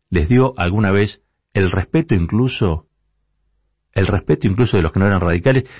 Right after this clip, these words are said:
y que eran peronistas. Eso fue lo que logró Alfonsín en su momento.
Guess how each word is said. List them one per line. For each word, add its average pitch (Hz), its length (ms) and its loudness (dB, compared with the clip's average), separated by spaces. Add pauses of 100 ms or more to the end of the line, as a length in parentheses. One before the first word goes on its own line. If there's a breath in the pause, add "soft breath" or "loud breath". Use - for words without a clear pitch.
(260 loud breath)
y 101 140 -2
que 87 640 0
eran 87 680 0
peronistas. 80 540 -4 (760)
Eso 156 200 2
fue 139 120 2
lo 123 80 2
que 104 80 0
logró 98 200 0
Alfonsín 98 360 0
en 95 80 0
su 98 100 -4
momento. 78 440 -4